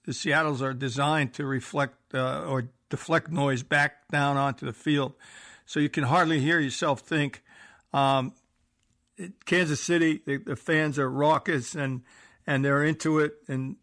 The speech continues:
and they know when to cheer and when not to cheer. And, uh, s-, and, and it, that's tough to play. It's really hard. Uh,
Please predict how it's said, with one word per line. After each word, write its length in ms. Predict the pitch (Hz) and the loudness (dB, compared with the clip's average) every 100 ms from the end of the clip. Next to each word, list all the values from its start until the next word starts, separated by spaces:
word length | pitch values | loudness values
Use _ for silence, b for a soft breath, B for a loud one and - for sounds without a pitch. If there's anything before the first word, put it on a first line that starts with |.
| - | -6
and 160 | 139 | -2
they 100 | 131 | 0
know 300 | 135 143 151 | 0 2 4
when 240 | 143 147 131 | 2 0 -2
to 100 | 131 | -6
cheer 400 | - 156 151 143 | -4 0 2 2
and 160 | 135 | -2
when 160 | 139 143 | -2 0
not 240 | 139 147 | 0 0
to 80 | 143 | -2
cheer. 480 | 131 - 151 143 131 b b b b b | -8 -2 0 0 -2 b b b b b
And, 320 | 143 135 131 135 | -2 0 0 0
uh, 240 | 135 127 302 _ _ | 0 0 -4 _ _
s-, 240 | - - - 359 | -14 -10 -10 -6
and, 200 | 220 139 | -2 -2
and 180 | 254 143 | -2 -2
it, 120 | 139 - | -2 -2
that's 380 | 135 151 160 - | 2 2 0 -4
tough 300 | - 151 - | 0 0 0
to 100 | 135 | -8
play. 340 | - 147 143 | 0 0 0
It's 240 | 123 - | -4 -6
really 220 | 156 160 139 | 0 2 2
hard. 420 | 135 143 143 - b b b b _ | 2 0 -2 -6 b b b b _
Uh, 320 | 135 131 131 | -2 0 0